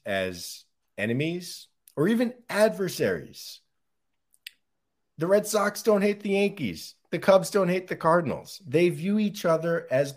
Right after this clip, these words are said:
partners who all have a vested interest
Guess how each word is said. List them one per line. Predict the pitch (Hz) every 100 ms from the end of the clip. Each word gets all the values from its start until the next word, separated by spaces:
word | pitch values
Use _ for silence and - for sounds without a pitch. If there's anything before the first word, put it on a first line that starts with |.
| -
partners | - 160 160 104 87 87 _ _
who | 143 143 - _ -
all | 139 170 180 185 190 185
have | 165 165
a | 160
vested | 135 151 - 180
interest | 143 156 101 107 - -